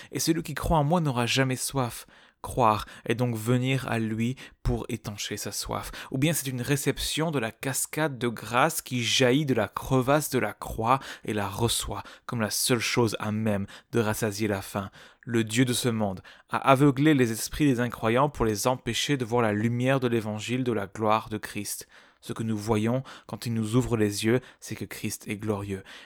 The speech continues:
Christ est l'image de Dieu. Christ est la plus grande personne qui ait jamais été, le plus grand sauveur, le plus grand Seigneur, le plus grand maître, le plus grand conseiller,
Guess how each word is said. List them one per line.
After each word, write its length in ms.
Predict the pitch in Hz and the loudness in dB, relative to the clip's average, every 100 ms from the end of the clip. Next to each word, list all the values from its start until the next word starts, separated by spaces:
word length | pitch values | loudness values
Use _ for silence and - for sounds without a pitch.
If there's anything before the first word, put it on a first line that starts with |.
| _ | _
Christ 400 | - 127 - - | -4 -2 -2 -2
est 60 | 127 | 0
l'image 420 | 117 117 117 104 | 2 2 0 0
de 80 | 110 | -4
Dieu. 300 | 98 104 95 - _ | -2 -4 -4 -14 _
Christ 340 | - 156 - - | 0 0 0 -2
est 60 | |
la 140 | 117 110 | 0 0
plus 180 | 117 | -2
grande 320 | 117 117 139 147 _ | 0 2 2 2 _
personne 500 | 135 - - 147 160 | 4 4 6 6 6
qui 140 | 135 | 4
ait 80 | 123 | 4
jamais 340 | 113 120 127 117 | 6 4 6 4
été, 240 | 104 160 | 4 6
le 140 | 143 | 6
plus 160 | 104 117 | 4 0
grand 160 | 123 131 | 2 4
sauveur, 420 | - 131 127 156 | 6 8 10 8
le 120 | 131 | 8
plus 160 | 127 123 | 2 4
grand 160 | 127 | 4
Seigneur, 440 | - 131 127 147 147 | 4 2 4 4 4
le 80 | |
plus 160 | 120 135 | 2 0
grand 180 | 113 113 | 2 0
maître, 460 | 113 127 151 - | 2 0 0 2
le 80 | 113 | 0
plus 200 | - 127 | 0 -2
grand 200 | 113 104 - | -2 -6 -4
conseiller, 680 | 135 131 - 117 104 107 | 0 2 2 0 0 -2